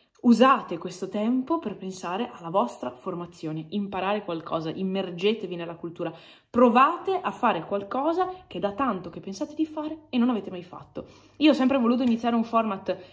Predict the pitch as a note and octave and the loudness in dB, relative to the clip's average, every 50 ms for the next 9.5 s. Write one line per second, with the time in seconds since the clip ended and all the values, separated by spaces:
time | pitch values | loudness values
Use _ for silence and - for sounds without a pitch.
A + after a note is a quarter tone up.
0 | - _ G3+ A3 G#3+ A3+ B3 C4+ D#4 E4 D4+ B3+ D4+ D#4+ F#4 G4+ F4+ C4+ A3+ A3+ | -10 _ 0 2 2 4 4 4 4 4 6 6 6 4 4 2 0 0 2 2
1 | A#3+ C4 B3+ A3+ - - B3 B3+ A3+ G3+ G3+ G#3 A3 C4+ D#4+ - - - _ D#4 | 2 2 2 0 -2 -2 0 0 0 2 2 2 2 0 -2 -4 -8 -6 _ -4
2 | D4+ - D4 C#4+ D4 D4+ D4 C#4+ C#4 - C4+ C#4 D4 C#4+ - - C#4 C#4 B3+ D4 | -2 0 0 2 2 2 2 0 -2 0 0 0 0 0 -2 2 4 4 6 8
3 | D#4+ E4 F#4 F#4 F#4 F#4 - - - - _ - - A#3 A3+ A3+ A3 G#3 G#3+ G#3 | 6 6 6 4 4 0 -4 -10 -16 -20 _ 2 4 6 6 6 4 2 -2 -4
4 | G3+ - C4 B3+ A#3 - - F#3+ F3+ D#3+ F3+ F3 F3+ F3 F3+ - A3 A3 G3+ F3+ | -4 0 2 2 2 2 0 -4 -2 -2 -2 -2 -2 -4 -2 0 0 0 0 -2
5 | F3 F3 F3+ E3+ - A3 G3 E3+ - - - - D#3+ - - F#3 E3+ - - G3+ | -4 -6 -6 -6 -4 -2 -2 -2 -4 -8 -14 -18 -16 -6 -6 -6 -4 0 0 2
6 | G3+ F#3+ F#3 G3+ A#3 B3 - - C#4+ C#4+ D#4 F4+ F#4 - - - - - _ _ | 2 2 2 2 2 2 2 2 2 2 4 2 0 -4 -10 -16 -20 -20 _ _
7 | - C#4+ C#4+ C4 C4 A3+ D4+ D4+ D#4 D#4 D4+ - A#3 A3 A#3 B3 B3+ D#4 D4+ C#4+ | 4 6 8 8 8 8 6 6 6 4 4 6 6 6 6 4 4 2 2 4
8 | B3 A3+ A#3 - C#4+ - D4+ C4+ B3 A#3+ B3+ C4 C#4 C4+ - C#4+ B3+ - A#3 G#3+ | 2 2 2 2 0 2 2 4 4 4 4 2 0 0 0 -2 -2 -2 -4 -2
9 | G#3+ G#3+ - - A3 G#3 G#3+ - - - | -2 -2 0 0 0 0 -2 -6 -14 -20